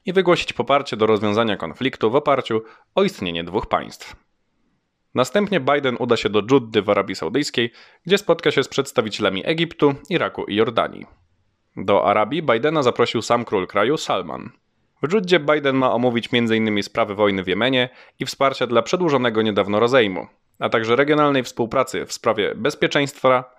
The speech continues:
infrastruktury i klimatu oraz zagrożeń z Iranu, promocji praw człowieka i zapewnienia globalnego bezpieczeństwa energii i żywności.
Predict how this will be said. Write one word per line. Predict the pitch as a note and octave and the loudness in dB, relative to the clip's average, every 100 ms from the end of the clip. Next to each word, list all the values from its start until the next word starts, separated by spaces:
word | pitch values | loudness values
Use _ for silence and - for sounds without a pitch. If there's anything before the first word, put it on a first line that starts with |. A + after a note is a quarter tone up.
| _ _ | _ _
infrastruktury | D#3+ D#3+ B2 - G#2 - A2 G#2 - - | -4 -2 -4 -4 -2 2 4 2 -2 -8
i | B2+ | -4
klimatu | D#3 D#3 - - - _ - | 0 2 0 -6 -12 _ -2
oraz | G2+ F#2+ - | 0 0 -2
zagrożeń | A#2 C3 D3 A#2+ G2+ | 0 2 2 2 0
z | |
Iranu, | F#2+ A#2 A#2+ B2 | 0 0 0 -4
promocji | - F3+ E3+ - | 0 0 0 0
praw | A2 G2 | 0 0
człowieka | - F#2 A#2 - G2 - - - - | -2 -2 0 0 -2 -6 -20 -14 -4
i | A2+ A2+ | -2 0
zapewnienia | A#2 B2 B2+ F3 D#3+ | 0 2 0 0 2
globalnego | C#3 C3 B2+ D#3+ E3+ | 2 4 2 2 -2
bezpieczeństwa | B2 A2+ G#2 - G#2 - G2+ F#2+ | 0 0 -2 -2 -6 -2 0 0
energii | F3 C#3+ G2 F2+ - | 0 0 0 -4 -10
i | |
żywności. | F2+ G2 A2 E2 - - | -10 -6 -6 -6 -8 -14